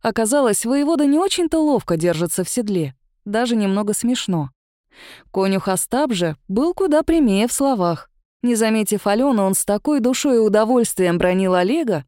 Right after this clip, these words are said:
что даже привычной к крепкому слову алатырнице стало неловко. Подумалось, что если бы дед так учил её саму,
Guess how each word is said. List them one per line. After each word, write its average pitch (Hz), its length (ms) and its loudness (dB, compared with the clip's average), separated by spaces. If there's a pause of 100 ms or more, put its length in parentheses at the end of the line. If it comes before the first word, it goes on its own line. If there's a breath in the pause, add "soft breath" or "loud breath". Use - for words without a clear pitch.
(180)
что 180 360 -2
даже 175 340 0
привычной 208 640 -2
к - 60 -12
крепкому 190 480 -2
слову 180 340 0
алатырнице 269 960 0 (180)
стало 165 440 -4
неловко. 175 680 -4 (420)
Подумалось, 196 760 0 (220)
что - 200 -4
если 240 340 0
бы 240 160 0
дед 214 320 0
так 214 280 -2
учил 190 300 0
её 180 180 2
саму, 196 460 0